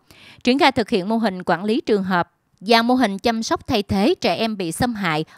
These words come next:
hoặc có nguy cơ bị xâm hại, bạo lực, bóc lột, bỏ rơi và trẻ em có hoàn cảnh đặc biệt. Thăm hỏi, tặng quà, động viên, giúp đỡ trẻ em, hộ cận nghèo, trẻ em có hoàn cảnh đặc biệt và trẻ em khó khăn. Thực hiện quyền trẻ em, bảo vệ trẻ em trong thiên tai, dịch bệnh,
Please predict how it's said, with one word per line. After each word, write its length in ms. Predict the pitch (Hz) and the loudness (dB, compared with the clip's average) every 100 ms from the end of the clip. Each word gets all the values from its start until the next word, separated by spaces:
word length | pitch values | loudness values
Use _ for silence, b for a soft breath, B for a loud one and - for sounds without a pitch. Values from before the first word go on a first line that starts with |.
| b | b
hoặc 140 | 202 - | -2 2
có 120 | 294 | 0
nguy 220 | 302 262 | 2 -4
cơ 280 | - 240 233 | 0 0 0
bị 260 | 185 160 | -2 -4
xâm 300 | 156 247 240 | -4 -2 -2
hại, 300 | 220 170 151 - b - | -2 -4 -4 -8 b -6
bạo 180 | 175 | -2
lực, 260 | 175 175 - | 0 0 -2
bóc 240 | 202 - | -4 -2
lột, 200 | 202 170 | 0 0
bỏ 180 | - 165 | 2 0
rơi 280 | 240 247 226 _ - | 2 0 -2 _ -4
và 160 | 190 | -2
trẻ 140 | 160 175 | -2 -4
em 220 | 202 180 | -4 -4
có 200 | 180 214 | -4 -4
hoàn 180 | 190 147 | -4 -4
cảnh 260 | 156 147 202 | -6 -8 -4
đặc 160 | 180 | -4
biệt. 220 | 185 180 - b b b | 0 0 -2 b b b
Thăm 160 | 254 240 | 0 2
hỏi, 180 | 175 | 0
tặng 240 | - 175 156 | 0 -4 -2
quà, 180 | 190 175 | 0 0
động 240 | 170 165 | 0 -2
viên, 240 | 185 233 233 | -4 -6 -4
giúp 160 | - | -6
đỡ 140 | 190 147 | -4 -4
trẻ 160 | 185 | -4
em, 320 | 175 202 214 185 | -4 -4 -4 -2
hộ 220 | 190 143 | 0 0
cận 300 | - 160 170 | -2 -4 -2
nghèo, 240 | 180 170 | -2 -2
trẻ 220 | - 165 | -2 -2
em 240 | 170 196 185 | -2 -4 -4
có 160 | 190 214 | -4 -2
hoàn 200 | 175 160 | -4 -4
cảnh 220 | 156 208 | -6 -4
đặc 160 | 196 | -4
biệt 220 | 180 175 - B B | 0 -2 -2 B B
và 200 | 196 190 | 0 0
trẻ 220 | 170 160 | 2 -2
em 240 | 160 202 185 | -2 -4 -4
khó 180 | - 202 | -4 -2
khăn. 280 | 240 190 165 b b b | 0 -2 -6 b b b
Thực 140 | 226 | 0
hiện 160 | 233 202 | 0 2
quyền 200 | 226 214 | 2 2
trẻ 160 | 208 185 | 0 -2
em, 280 | 233 240 226 | 0 0 0
bảo 160 | 180 196 | 2 2
vệ 120 | 208 165 | 2 -2
trẻ 180 | 190 | -2
em 260 | - 208 214 | -2 -4 -2
trong 220 | 240 233 | -4 -4
thiên 300 | - 240 240 | -4 -2 -2
tai, 260 | - 214 202 | -2 -2 -2
dịch 160 | 175 - | -4 2
bệnh, 280 | 170 160 | 2 2